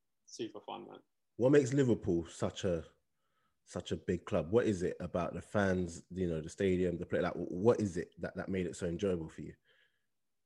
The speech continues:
Speaker 1: Um, I think just maybe the vibe, the vibes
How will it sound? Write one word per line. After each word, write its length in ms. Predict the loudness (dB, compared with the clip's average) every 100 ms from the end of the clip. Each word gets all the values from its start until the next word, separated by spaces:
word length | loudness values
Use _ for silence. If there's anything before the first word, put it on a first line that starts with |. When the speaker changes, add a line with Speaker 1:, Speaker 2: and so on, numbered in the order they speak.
| _ _ _ _ _ _ _ _ _ _ _ -8
Speaker 1:
Um, 800 | -6 -4 -2 -2 -2 -4 -8 -12 _ _ _ _ _ _ _ _ _ _ _ _ _ _ _ _ _ _ _ _ _ _ _ _ _ _ _ _ -12
I 40 |
think 200 | 0 0
just 200 | 0 0
maybe 200 | 2 4 2
the 120 | 2
vibe, 400 | 6 6 6 2
the 80 | 0
vibes 280 | 4 4